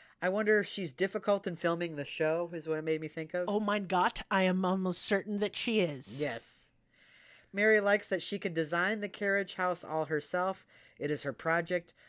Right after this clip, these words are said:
Speaker 1: I agree with her that pink sparkles are stupid.
Speaker 2: I do not think that would be the vibe,
Speaker 1: No,
Speaker 2: but
Speaker 1: that's
Speaker 2: I
Speaker 1: not a
Speaker 2: liked
Speaker 1: good vibe.
Speaker 2: Blair's design
Speaker 1: Yes,
Speaker 2: ideas.
Speaker 1: it was just fine.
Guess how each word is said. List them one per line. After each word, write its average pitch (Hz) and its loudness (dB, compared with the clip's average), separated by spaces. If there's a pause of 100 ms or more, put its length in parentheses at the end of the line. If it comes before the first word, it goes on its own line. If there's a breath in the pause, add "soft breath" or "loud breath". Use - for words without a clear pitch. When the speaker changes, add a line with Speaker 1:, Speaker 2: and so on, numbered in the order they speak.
(180 soft breath)
Speaker 1:
I 156 2
agree 160 2
with 170 2
her 170 6
that 151 2
pink 156 -6
sparkles 147 -2
are 92 -10
stupid. 202 -2 (120)
Speaker 2:
I 214 0
do 185 -2
not 185 2 (100)
think 175 -6
that 175 4
would 180 -4 (240)
be 175 -2
the 165 -4
vibe, 165 2 (180)
Speaker 1:
No, 180 4
Speaker 2:
but 143 2
Speaker 1:
that's 143 -2
Speaker 2:
I 220 12
Speaker 1:
not 302 6
a - 10
Speaker 2:
liked 302 8
Speaker 1:
good - 0
vibe. - 6
Speaker 2:
Blair's 233 10
design 175 0
Speaker 1:
Yes, 175 0
Speaker 2:
ideas. 170 -2
Speaker 1:
it 151 -4
was 143 -4
just 156 -6
fine. 120 -8